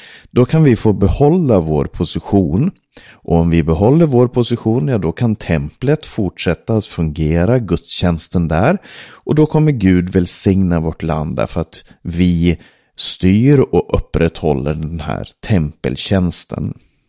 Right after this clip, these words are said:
Så deras prioritet var därför också stabilitet. Ingenting fick störa status quo, om man säger så. Religiöst så var de ganska minimalistiska. De menade att bara Moseböckerna hade gudomlig auktoritet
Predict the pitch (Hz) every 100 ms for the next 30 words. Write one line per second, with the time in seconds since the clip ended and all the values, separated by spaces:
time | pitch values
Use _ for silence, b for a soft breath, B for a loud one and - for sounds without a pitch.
0 | _ _ _ _ - 117 117 113 113 -
1 | 107 127 127 143 - - - 143 135 113
2 | - 151 143 - 90 151 139 82 73 -
3 | 90 - - 73 B B B B - -
4 | 90 85 87 82 - - - 110 - -
5 | - - _ - 120 101 107 107 101 78
6 | 76 82 - - - 85 67 76 78 -
7 | 76 71 - 76 - - 104 127 139 131
8 | 117 113 101 104 101 - 107 190 B B
9 | B B B - 101 196 - - 107 131
10 | - - 117 98 92 101 87 76 82 85
11 | 87 87 87 87 110 - - - 71 -
12 | - 87 82 87 76 80 76 - 80 78
13 | 80 95 82 - 80 98 - - 110 98
14 | 92 82 78 80 85 80 78 80 78 -
15 | - 69 - - 117 135 -